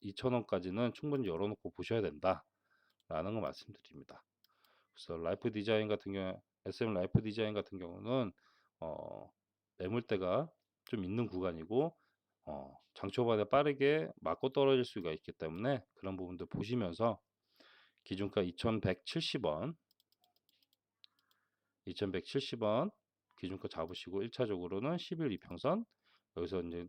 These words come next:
어, 빠르게 상승하면은 이천사백, 이천삼백팔십 원, 그 다음에 최대는 이천오백사십 원 정도까지 열어놓고 보시면 충분히 좋은 결과 있을 거라 생각됩니다. 그래서 에스엠 라이프는 이천백칠십 원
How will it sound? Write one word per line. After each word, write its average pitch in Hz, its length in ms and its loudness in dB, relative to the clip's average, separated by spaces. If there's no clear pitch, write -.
어, 85 300 -6
빠르게 127 260 4
상승하면은 123 920 0
이천사백, 95 640 -2
이천삼백팔십 113 920 -2
원, 113 300 2
그 - 140 -10
다음에 92 280 -2
최대는 139 540 0
이천오백사십 95 960 -2
원 110 120 4
정도까지 87 580 -4
열어놓고 95 520 -2
보시면 98 480 0
충분히 117 580 -4
좋은 95 260 -4
결과 87 300 -2
있을 - 180 -10
거라 87 160 -4
생각됩니다. 80 760 -8
그래서 104 420 2
에스엠 98 280 -4
라이프는 104 540 0
이천백칠십 - 800 -6
원 104 260 2